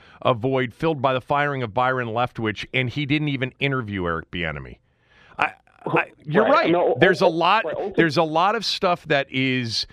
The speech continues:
Speaker 1: that deals with race in the conversation about Eric Bieniemy, but that's why I get to: is it, he, nobody wanted him except for one team,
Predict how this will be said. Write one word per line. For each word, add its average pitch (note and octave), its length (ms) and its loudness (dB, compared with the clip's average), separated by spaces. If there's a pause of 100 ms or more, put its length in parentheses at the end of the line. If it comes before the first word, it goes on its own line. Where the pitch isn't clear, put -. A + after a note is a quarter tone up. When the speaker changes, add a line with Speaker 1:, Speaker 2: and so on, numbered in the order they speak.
(100)
Speaker 1:
that B2 260 -2
deals D#3+ 640 0
with B2 580 -2
race C#3 600 0
in B2+ 120 -2
the A#2 60 -2
conversation C#3+ 840 -2
about C3 220 0
Eric B2+ 240 -2
Bieniemy, C#3+ 540 0 (280)
but C#3+ 140 2
that's F3 260 2
why E3 200 2
I D3 100 2
get F3 280 -2
to: C#3+ 380 0 (240)
is F3 220 2
it, F3+ 80 0 (840)
he, G#3 600 -2 (260)
nobody B3 640 2
wanted A#3+ 360 2
him C3 360 -2
except F3+ 320 0
for F#3 100 0
one F#3 240 0
team, D#3 520 -2